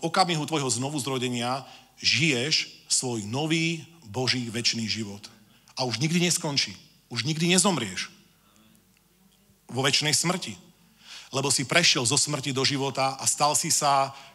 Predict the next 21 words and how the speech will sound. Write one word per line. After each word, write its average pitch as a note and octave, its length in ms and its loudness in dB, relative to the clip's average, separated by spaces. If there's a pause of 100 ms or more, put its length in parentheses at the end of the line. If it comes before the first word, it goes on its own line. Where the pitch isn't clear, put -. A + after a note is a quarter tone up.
(340)
synom. C#3+ 640 4
Stal C#3+ 320 4
si D#3 160 2
sa, D3 400 6
a - 80 -2
teraz D3 160 2
Ježiš C#3+ 240 2
povedal, D3 240 2
že C3 80 -6
keď D#3+ 160 0
aj C3 160 2
zomrieš, C#3 400 0
lebo C3+ 160 0
raz C3+ 160 2
každý C3 320 0
zomrie, C3+ 520 0 (520)
tak C3+ 240 2 (160)
keď C3+ 240 -6
veríš E3+ 240 2
v D#3 160 4
Ježiša, - 300 2